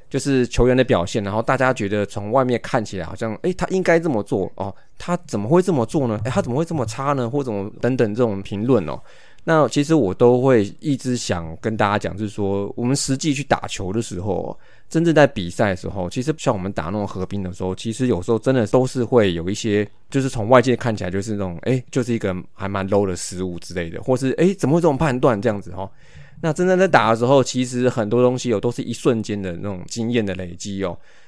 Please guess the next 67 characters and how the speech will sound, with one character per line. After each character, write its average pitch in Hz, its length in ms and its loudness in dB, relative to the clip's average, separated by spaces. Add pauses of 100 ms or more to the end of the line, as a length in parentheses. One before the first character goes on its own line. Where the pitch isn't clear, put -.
(100)
所 160 140 0
以 151 80 4
真 165 180 -2
的 151 100 2
是， 131 380 0
我 107 220 0
是 151 160 0
想 101 260 -4
是 123 100 -4
说， 123 240 2
大 123 160 2
家 123 220 4
在 113 300 2
评 98 500 -8
断 101 300 0
这 110 100 -4
些 101 240 -2
球 92 240 -6
员， 87 240 -4
他 110 140 -4
到 120 160 2
底 90 80 -4
是 107 240 -6
表 104 120 -4
现 113 120 -2
是 117 80 -2
好 - 160 -8
还 101 120 -6
不 - 140 -6
好 82 160 -8
的 87 60 -8
时 101 80 -6
候， 92 60 -4
其 135 220 -2
实 123 260 -4
呢， 127 200 0 (560)
唉， 107 460 -6
有 135 220 4
时 170 100 4
候 180 80 6
是 180 100 2
真 165 380 6
的 131 200 8
就 131 100 -2
是 123 120 -4
没 104 120 0
办 110 200 4
法 82 220 -2
把 85 180 -2
你， 85 120 -10 (100)
他 - 140 -4
心 - 180 -6
里 104 60 -4
面 98 160 -4
真 131 200 0
正 127 160 2
想 95 180 -2
要 101 40 -4
的 104 120 -2
那 110 100 -2
个 107 60 -2
表 90 220 -6
现 92 260 -6
做 120 180 -2
得 104 60 -4
很 90 200 -10
好。 - 300 -12